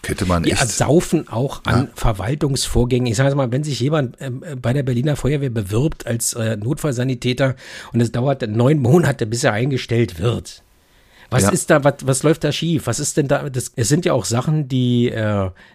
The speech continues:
Speaker 2: die man schon ausprobiert hat, ne? Wo, wo man dann sagt, äh, ihr habt's ausprobiert? Ihr habt gesagt, geile Nummer, funktioniert,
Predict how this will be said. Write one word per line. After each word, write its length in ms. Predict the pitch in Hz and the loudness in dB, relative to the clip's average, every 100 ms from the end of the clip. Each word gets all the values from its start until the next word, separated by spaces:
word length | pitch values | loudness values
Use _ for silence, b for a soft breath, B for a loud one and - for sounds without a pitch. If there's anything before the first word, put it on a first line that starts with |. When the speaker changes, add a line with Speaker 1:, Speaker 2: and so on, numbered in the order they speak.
| b | b
Speaker 2:
die 80 | 113 | 0
man 200 | 110 117 | 4 4
schon 340 | - 143 143 123 | 4 2 0 -6
ausprobiert 680 | 117 175 - 277 277 139 - | 0 4 6 4 4 0 0
hat, 160 | 85 - - | -8 -12 -10
ne? 160 | - - | -8 -8
Wo, 160 | - - - - - | -12 -16 -20 -20 -8
wo 140 | 120 | -2
man 120 | 139 139 | 0 0
dann 120 | 120 | 0
sagt, 260 | 139 - - - | 0 -4 -10 -16
äh, 220 | - 95 - _ - | -12 -12 -14 _ -6
ihr 160 | 85 | -4
habt's 260 | - - - | -4 -8 -12
ausprobiert? 680 | - 202 - 113 170 202 - _ _ _ - | -8 -8 -8 -4 -2 -2 -6 _ _ _ -8
Ihr 100 | - | -8
habt 120 | - | -4
gesagt, 300 | 104 98 - _ - | -4 -4 -8 _ -4
geile 260 | 120 98 98 | -2 0 0
Nummer, 360 | 110 123 202 - _ _ _ _ _ _ _ | 0 0 -2 -6 _ _ _ _ _ _ _
funktioniert, 680 | - 98 - 67 65 73 | -8 -6 -6 -8 -4 -4